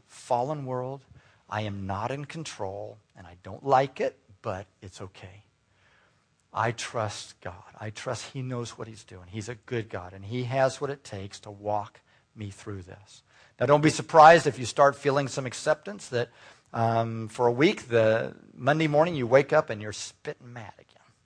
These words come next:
It's okay. You process that in a healthy way. Um, it'll happen less often.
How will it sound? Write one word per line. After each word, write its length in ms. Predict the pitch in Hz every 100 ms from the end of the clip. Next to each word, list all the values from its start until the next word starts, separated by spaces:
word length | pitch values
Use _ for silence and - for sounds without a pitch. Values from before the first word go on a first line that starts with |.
| _ _ _ _ _ -
It's 160 | -
okay. 280 | 120 220 214 - _ _ _ _ _ _
You 60 | 98
process 520 | - 113 113 - 120 -
that 160 | 123
in 100 | 123
a 60 | 117
healthy 320 | 127 131 143
way. 400 | 143 175 196 190 _ _ _ _
Um, 420 | 104 104 101 98 -
it'll 160 | 98
happen 320 | 98 110 -
less 280 | 104 107 95
often. 520 | 113 139 - 226 208